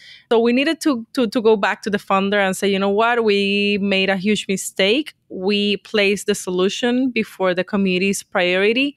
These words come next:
and we redesigned the process." We were convinced by communities that Puerto Rico does not have a, a title issue. A person can be, can be an owner, uh, without having a deed. Our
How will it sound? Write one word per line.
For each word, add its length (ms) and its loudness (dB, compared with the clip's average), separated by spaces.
and 180 0
we 140 2
redesigned 580 -2
the 80 0
process." 460 -4
We 80 2
were 140 2
convinced 460 0
by 120 0
communities 560 -2
that 180 -4
Puerto 240 -2
Rico 380 2
does 240 -2
not 220 2
have 380 0
a, 240 0
a 40 -2
title 440 -2
issue. 440 -4
A 60 0
person 300 -2
can 180 0
be, 80 0
can 240 -2
be 100 0
an 140 0
owner, 460 0
uh, 120 0
without 280 0
having 340 -2
a 60 -4
deed. 380 -2
Our 400 0